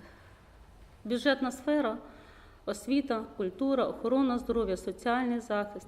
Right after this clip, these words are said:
всі бюджетні установи забезпечені стовідсотково заробітною платою. Ми сьогодні, е,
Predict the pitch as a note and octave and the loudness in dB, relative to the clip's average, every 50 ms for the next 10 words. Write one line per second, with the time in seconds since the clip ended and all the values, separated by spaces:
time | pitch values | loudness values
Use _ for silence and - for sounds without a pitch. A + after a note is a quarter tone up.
0 | - - - - - D#4+ C#4+ A3+ A#3 G#3+ - A#3 G#3+ G#3 G#3+ A3 G3+ F#3+ F#3+ - | -18 -20 -8 0 4 4 4 4 2 0 0 0 0 0 0 0 -2 -2 -2 -2
1 | - G#3+ A3 B3 C4+ C4 B3+ C4+ C4 - - - - - - - - - G#3 G#3 | -4 -2 0 2 0 0 -2 -4 -8 -10 -16 -20 -20 -20 -20 -20 -16 -8 -4 -4
2 | F#3 - A3 A3 - C#4 C#4 D4 C#4 - A#3+ A3+ G#3 G#3 - - G3+ G3+ G3 - | -2 -2 -4 -2 2 2 2 2 2 0 -2 -2 -2 -4 -4 -6 -6 -6 -6 -6
3 | - F#3+ F#3 - - B3+ B3+ B3+ A#3 A3+ - - F#3+ G3 G3 F3+ G3+ G3 F#3+ - | -8 -8 -8 -4 0 2 2 4 4 2 0 0 -2 -2 -2 -4 -6 -8 -6 -2
4 | G3 F#3+ F#3 F#3 F#3+ B3+ B3+ C4 C4+ C4 C4 B3 A#3 A#3+ A#3+ - - - - - | 0 0 0 0 -2 -2 0 0 -2 -2 -2 -4 -4 -4 -6 -12 -18 -20 -16 -8
5 | - A3 B3+ C#4+ C#4 - B3 A3 A#3 A#3 A3+ A3+ A3 G#3 G3 G3+ G3+ - - - | -2 0 0 2 2 0 0 2 2 2 2 0 0 -2 -2 -2 -4 -10 -16 -18
6 | - - - - - - G3 F3+ F3+ | -18 -18 -18 -20 -14 -10 -6 -6 -6